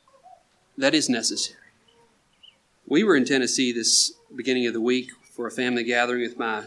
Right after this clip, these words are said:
wife's paternal family. And not all of the family was there, but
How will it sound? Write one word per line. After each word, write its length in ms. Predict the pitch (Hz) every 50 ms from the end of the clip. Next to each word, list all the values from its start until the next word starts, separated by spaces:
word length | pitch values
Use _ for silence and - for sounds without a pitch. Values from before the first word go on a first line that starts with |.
| - -
wife's 320 | - 123 120 120 123 123 -
paternal 560 | - 117 - - 131 131 123 120 110 110 - _ _ _ _ _ _ _ _ _ _ -
family. 500 | - 127 127 127 127 123 123 123 123 - - _ _ _ _ _ - _ _ _ _ _ _ _ _ _ _ -
And 140 | - 127 143
not 160 | 160 165 165
all 180 | 160 165 175 165
of 80 | 147
the 60 | 139
family 320 | 123 - 147 147 147 143 131
was 180 | 123 120 117
there, 280 | 127 131 127 135 151 156
but 460 | 147 131 131 123 123 - - - -